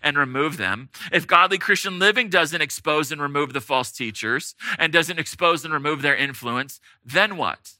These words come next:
What marks the kind of person that should be exposed and should be removed? Look at Titus three nine.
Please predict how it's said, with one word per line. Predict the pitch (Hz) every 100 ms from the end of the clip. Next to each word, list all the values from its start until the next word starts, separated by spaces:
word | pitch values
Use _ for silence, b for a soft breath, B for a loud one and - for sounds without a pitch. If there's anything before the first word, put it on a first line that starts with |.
| _
What | 113 156 180
marks | 151 175 139 101 -
the | - -
kind | 160 170 156
of | 113
person | - 180 - - 98 90 95 b b b b
that | 131 147
should | - 220 233 156
be | 104 90 87 101 -
exposed | 123 - - 110 104 104 - -
and | 143 147
should | - - - 156
be | 127 110 107 104 b b
removed? | 131 143 170 147 92 - _ _ _ _ -
Look | 139 170
at | 120
Titus | 135 123 127 -
three | 113 110
nine. | 123 131 101 87